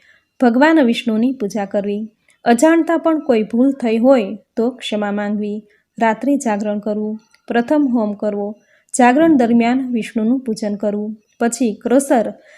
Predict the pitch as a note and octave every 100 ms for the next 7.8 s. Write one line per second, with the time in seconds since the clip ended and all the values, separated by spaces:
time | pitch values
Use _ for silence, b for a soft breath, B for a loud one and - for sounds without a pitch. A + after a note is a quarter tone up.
0 | b - C#4 C#4+ D4+ C#4 G#3+ - - C4+
1 | D4 - A3 G#3 G#3+ A#3 C4+ A#3+ A3+ G#3+
2 | G#3 G#3+ G#3 A3+ C#4+ B3+ G#3 G3+ G3 G#3+
3 | G#3 G3+ G#3+ A3+ - b b b b -
4 | C#4+ C#4+ D#4+ D#4 D#4 D4+ - B3+ C#4 C#4+
5 | C#4 A3+ A3+ B3 B3 A3 A3 B3+ G3 A3
6 | - A#3 A3 G#3+ A3+ A#3 C#4 C4+ A#3 A3+
7 | C4 B3+ G#3+ G#3 G#3+ A#3+ A3+